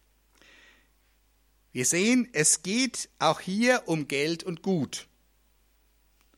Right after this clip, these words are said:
Dabei wird deutlich, dass man nicht Besitzer, sondern Verwalter ist.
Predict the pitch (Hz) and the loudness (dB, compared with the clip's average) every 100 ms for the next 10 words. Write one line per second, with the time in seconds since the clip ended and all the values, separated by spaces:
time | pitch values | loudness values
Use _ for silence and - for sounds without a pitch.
0 | _ _ _ _ _ - 180 233 175 165 | _ _ _ _ _ 0 2 2 2 2
1 | 202 240 180 160 208 190 - - 170 202 | 2 2 0 -2 -4 -4 -6 -4 -2 -2
2 | 226 175 196 240 - - _ _ _ _ | -4 -4 -4 -2 -4 -14 _ _ _ _
3 | _ _ _ - 180 202 - 190 180 165 | _ _ _ -4 0 0 0 0 0 -2
4 | 165 233 233 - _ 190 185 - 254 269 | -2 -2 -4 -8 _ 0 2 4 2 0
5 | - - 160 170 214 - _ _ _ _ | 2 2 2 2 -2 -6 _ _ _ _
6 | - - 160 165 165 175 196 - _ - | 0 2 2 0 -2 -4 -6 -10 _ -8
7 | - 214 185 202 233 - 214 - 117 107 | 2 4 4 2 2 4 2 0 -2 -2
8 | 92 - - | 0 -2 -4